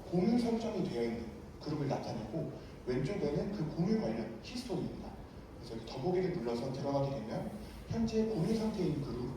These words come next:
그리고 몇 명의 인원에게 이제 공유가 되어 있는지 최초 공유 시가 나오게 됩니다. 그리고 그룹 공유 현황을 들어가게 되면 지금 몇 명의 이제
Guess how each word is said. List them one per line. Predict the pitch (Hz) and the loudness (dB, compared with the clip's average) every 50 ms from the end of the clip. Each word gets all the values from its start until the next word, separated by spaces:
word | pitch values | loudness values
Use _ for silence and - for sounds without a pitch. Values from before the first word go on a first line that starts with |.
| - - - - 127 | -8 -8 -8 -8 -6
그리고 | 123 120 120 | -4 -4 -2
몇 | 117 120 123 | 0 2 2
명의 | 123 180 220 233 226 220 - - 214 - - - - - - - - - | 4 4 4 4 4 4 2 0 -2 -4 -4 -6 -8 -10 -10 -10 -10 -4
인원에게 | 151 156 165 180 180 143 - - 117 113 - - - - - | -2 2 2 4 4 4 2 0 -2 -4 -6 -8 -8 -8 -8
이제 | - 123 120 | -6 -6 -2
공유가 | 120 156 170 170 170 151 | 0 2 2 2 2 2
되어 | 139 127 117 117 | 0 2 2 0
있는지 | 107 107 107 104 104 - - - - - - - - - | 0 0 -2 -4 -4 -6 -6 -6 -6 -6 -6 -6 -6 -4
최초 | - 233 233 233 233 233 226 | -4 -2 -2 0 0 0 0
공유 | - - 147 165 175 175 | 2 2 2 2 2 2
시가 | - - - - - | 2 2 0 0 0
나오게 | 113 110 107 110 107 - | 0 0 0 -2 -2 -4
됩니다. | 107 107 107 104 107 107 104 - - - - - - - - - - - - - - - - | -4 -4 -4 -4 -4 -4 -4 -6 -8 -10 -10 -10 -12 -12 -12 -12 -12 -12 -12 -12 -10 -8 -6
그리고 | 147 156 156 151 151 | -2 0 2 2 2
그룹 | - 180 180 220 220 214 - | 2 2 2 2 0 0 -2
공유 | - 151 175 190 | 0 0 2 2
현황을 | 190 - - 262 254 247 226 180 | 2 2 2 2 2 4 2 2
들어가게 | - - 156 139 139 139 139 123 120 | 2 2 2 2 4 4 2 2 0
되면 | 113 127 156 160 139 - - - - - - - | -2 0 0 0 -2 -2 -4 -8 -10 -12 -10 -8
지금 | - - 156 156 185 185 180 170 | -6 -4 0 2 4 4 4 4
몇 | - - | 2 2
명의 | 123 160 180 220 214 208 175 - - - | 2 2 2 2 2 2 0 0 -2 -2
이제 | - - - - - - | -4 -2 -2 -2 -4 -4